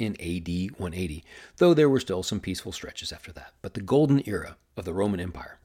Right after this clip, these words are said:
is over. What ended it? That's a good question, right? A short answer would be corruption and ambition as people fought for control of the empire or pieces of it. Another part of the answer,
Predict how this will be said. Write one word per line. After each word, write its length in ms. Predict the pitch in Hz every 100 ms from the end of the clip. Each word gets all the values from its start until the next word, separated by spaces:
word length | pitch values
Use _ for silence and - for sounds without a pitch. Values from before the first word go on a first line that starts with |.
| _ -
is 120 | -
over. 340 | - - - - _ - - - - - - - _ - - - _ _
What 240 | 156 208 -
ended 280 | 202 - -
it? 100 | - _ _ _ _
That's 100 | -
a 40 | 95
good 120 | 90
question, 320 | 160 135 78
right? 240 | 95 156 - _ _ _ _ _ -
A 60 |
short 320 | - - 247 -
answer 320 | 123 - 110
would 180 | 107 87
be 320 | 92 90 90 _ _
corruption 640 | - 110 135 - - 110 78
and 180 | 104 98 107
ambition 500 | 101 110 117 90 82
as 140 | 82
people 340 | - 147 107
fought 380 | 95 - 139 -
for 80 | -
control 500 | - 95 143 147 120
of 80 | 90
the 120 | 104
empire 380 | 117 113 85 - _ _ _
or 100 | 117
pieces 420 | 104 - 135 98 76
of 140 | 69
it. 140 | - - - - - _ _ _ _ _ _ _ _ _ _ _ _ _ -
Another 320 | 170 233 285
part 260 | - 240
of 60 | 160
the 180 | 123 131
answer, 400 | 180 - 92